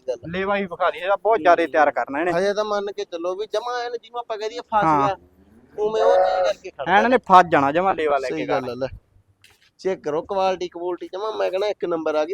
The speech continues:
Speaker 1: ਪੱਧਰ ਵਾਲੀ ਆ ਨਾ ਤਾਂ।
Speaker 2: ਹਾਂ।
Speaker 1: ਸਟ੍ਰੇਟ ਆ ਗਈ ਜਮਾਂ ਪੱਧਰ।
Speaker 2: ਵਿਖਾਈ।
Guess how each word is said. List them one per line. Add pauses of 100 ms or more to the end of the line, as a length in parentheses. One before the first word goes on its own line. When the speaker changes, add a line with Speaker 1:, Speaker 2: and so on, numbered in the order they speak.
Speaker 1:
ਪੱਧਰ
ਵਾਲੀ
ਆ
ਨਾ
ਤਾਂ।
Speaker 2:
ਹਾਂ। (1040)
Speaker 1:
ਸਟ੍ਰੇਟ
ਆ
ਗਈ
ਜਮਾਂ (100)
ਪੱਧਰ। (140)
Speaker 2:
ਵਿਖਾਈ।